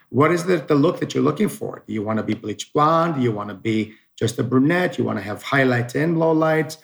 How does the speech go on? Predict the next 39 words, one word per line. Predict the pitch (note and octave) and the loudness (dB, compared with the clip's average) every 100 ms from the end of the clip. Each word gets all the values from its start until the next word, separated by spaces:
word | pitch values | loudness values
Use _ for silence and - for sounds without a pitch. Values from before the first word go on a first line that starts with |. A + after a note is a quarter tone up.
| - - | -20 -20
So | - C#3+ | -2 2
that | D3 E3+ E3 | 4 2 2
plays | E3 C3+ | 2 2
a | B2 | 0
really | A2+ A2 G#2+ | -2 -4 -4
important | - - A2 A2 G#2+ | -8 -6 -6 -4 -6
role. | G2+ | -6
So | - B2+ | 0 2
really, | B2 F3 E3 D#3 - - | 4 2 2 0 -6 -2
for | C3 | 2
me, | C#3 F3+ | 4 4
those | D3 F#3 G#3 | 4 4 4
are | D3+ | 0
the | C3 | 0
three | - D#3+ D3+ | 0 2 4
important, | B2 A#2+ B2 A2+ A2+ - _ _ - | 2 0 0 0 -4 -6 _ _ -6
uh, | G#2+ | -6
factors. | - D3+ E3 E3+ - A#2+ A#2 A#2 | -2 2 2 0 0 2 4 2
And | A#2+ A2+ | 0 2
then | C#3+ C#3+ C#3+ C#3 - _ | 2 4 2 -2 -10 _
with | C3 - - | 2 2 2
your | D3+ | 0
hairdresser, | B2 G3 G#3 C#3 A#2+ A#2+ A#2 | 2 2 2 2 0 0 -2
you | A2 A#2 | -2 0
can | A#2+ | 0
say, | - A#2+ | 0 0
"Okay, | A#2+ B2 | 0 0
how | A2 A#2+ D3 | -2 2 2
do | G3 | 4
I | F3 | 4
do | C3 C3 C3+ C3 B2+ _ | 2 4 4 4 -2 _
all | - C3 C3+ | -2 2 2
the | B2+ | 0
things | C#3 B2+ B2 | 0 2 2
that | A#2 | 0
I | A2 | -2
want | G2 A#2 C3 G#3 - - _ _ _ | 0 2 2 2 -2 -14 _ _ _
by | C#3 C3 | 2 4
maintaining | B2 A#2+ A#2+ - C#3 B2+ B2+ B2 | 4 4 0 2 4 6 4 2